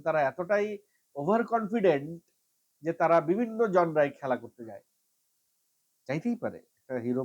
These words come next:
বিভিন্ন জনরায় খেলতেই পারে, কিন্তু আগে তার মার্কেট তৈরি হতে হবে, অথবা তাকে সেই জনরা দিয়ে খেলে বের হয়ে আসতে হবে। সিয়াম আহমেদ, পোড়ামন দুই, শান আর জঙ্গলি, এই তিনটা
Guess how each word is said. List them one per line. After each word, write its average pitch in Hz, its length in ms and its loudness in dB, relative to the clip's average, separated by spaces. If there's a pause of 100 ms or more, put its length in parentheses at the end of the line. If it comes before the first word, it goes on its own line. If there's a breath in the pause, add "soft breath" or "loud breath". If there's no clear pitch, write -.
(140)
বিভিন্ন 127 240 -4 (140)
জনরায় 127 340 -4
খেলতেই 175 420 -8
পারে, 123 140 -8 (100)
কিন্তু 160 200 -6 (600)
আগে 160 220 -4
তার 175 100 0 (140)
মার্কেট 123 400 -4
তৈরি 123 220 -10
হতে 101 160 -16
হবে, 107 120 -14 (100)
অথবা 180 240 0 (600)
তাকে 160 240 -6 (220)
সেই 165 200 0 (960)
জনরা 160 400 4
দিয়ে 190 180 6 (380)
খেলে 160 240 -2 (140)
বের 170 200 6
হয়ে 226 200 8
আসতে - 240 -18
হবে। 101 120 -20 (1400)
সিয়াম 226 320 6
আহমেদ, 247 220 6 (360)
পোড়ামন 220 380 4 (160)
দুই, 208 200 4 (1300)
শান 165 360 6 (560)
আর 151 80 4 (100)
জঙ্গলি, 180 300 2 (180)
এই 175 120 -6
তিনটা 214 220 -6